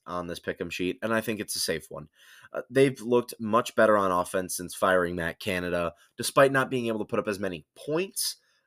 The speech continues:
The offense is gonna outgain the Cardinals in this one, I believe.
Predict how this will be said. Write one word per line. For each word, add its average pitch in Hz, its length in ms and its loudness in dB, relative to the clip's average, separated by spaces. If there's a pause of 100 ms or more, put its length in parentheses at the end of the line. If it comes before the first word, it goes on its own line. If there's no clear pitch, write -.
The 120 120 8
offense 123 460 2
is 107 140 -8
gonna 98 200 -2
outgain 87 680 -4 (100)
the 87 60 -14
Cardinals 80 460 -6
in 82 80 -12
this 78 180 -10
one, 78 140 -14
I 78 80 -8
believe. 78 460 -8